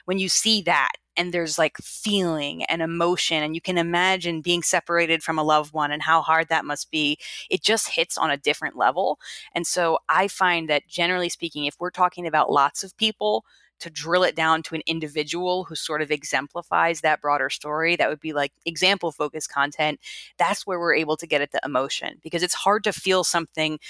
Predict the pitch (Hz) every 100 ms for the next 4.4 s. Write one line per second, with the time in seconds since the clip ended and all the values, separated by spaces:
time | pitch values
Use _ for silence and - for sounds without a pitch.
0 | - - 170 160 156 151 170 170 175 175
1 | 165 165 160 175 170 160 160 165 165 147
2 | 127 127 156 151 147 - - - 165 170
3 | 165 - 135 - - 160 170 165 151 170
4 | - - 160 156